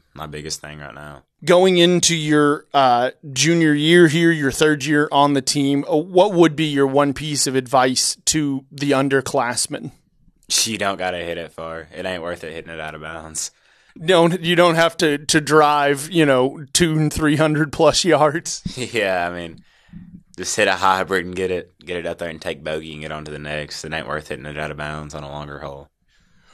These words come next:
Speaker 2: What is your long drive? I feel like now people are gonna be curious. What's the longest drive Tayshawn Hayes has had so far?
Speaker 1: Uh, I don't really know. I haven't measured, but I'd say around three hundred probably.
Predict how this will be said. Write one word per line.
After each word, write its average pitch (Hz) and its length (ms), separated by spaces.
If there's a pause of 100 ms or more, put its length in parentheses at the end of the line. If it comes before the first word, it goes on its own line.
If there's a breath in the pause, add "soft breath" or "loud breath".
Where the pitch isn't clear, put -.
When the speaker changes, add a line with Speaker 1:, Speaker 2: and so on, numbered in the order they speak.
(120)
Speaker 2:
What 170 360
is 170 400
your 143 200
long 139 400
drive? 123 500
I 123 60
feel 139 240
like 139 140
now 139 200
people 139 300
are 139 40
gonna 143 160
be 135 160
curious. 135 540
What's 160 180
the 165 80
longest 156 600
drive 139 440
Tayshawn 139 460
Hayes 131 220
has 127 160
had 123 240
so 127 180
far? 123 380 (100)
Speaker 1:
Uh, 92 420
I 107 120
don't 123 140
really 101 220
know. 92 280
I 90 80
haven't 98 180
measured, 90 400
but 85 180
I'd 90 240
say 101 120
around 82 300
three 80 140
hundred 78 360
probably. 76 380